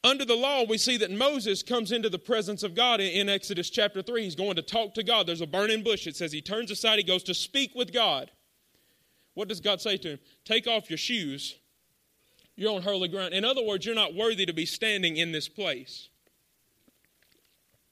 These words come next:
So don't disgrace this place. Do what I'm, do what I'm telling you to do. Here's a law, here's an order, and an ordinance.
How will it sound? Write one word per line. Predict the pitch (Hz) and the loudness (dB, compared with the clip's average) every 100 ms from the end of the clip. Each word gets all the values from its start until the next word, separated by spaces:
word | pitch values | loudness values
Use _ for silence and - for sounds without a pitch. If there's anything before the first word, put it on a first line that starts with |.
| _ - | _ -8
So | 185 | -4
don't | 175 196 156 | -2 -2 -4
disgrace | 160 - - 247 233 - | -4 -4 0 0 0 -2
this | 160 | -6
place. | - 175 | -2 -2
Do | 139 196 | 0 2
what | 214 | 2
I'm, | 175 151 | 2 2
do | 196 | 2
what | 202 | 2
I'm | 156 | 0
telling | 165 247 254 | -2 -2 0
you | 240 | -4
to | 226 | -2
do. | 185 | -2
Here's | 165 170 | 0 0
a | 165 | 0
law, | 180 220 | 0 -2
here's | 202 208 | -2 -2
an | 175 | -2
order, | 190 214 202 | 0 0 0
and | 165 | 0
an | 160 | 0
ordinance. | 226 226 196 170 - | 0 0 -2 -4 -6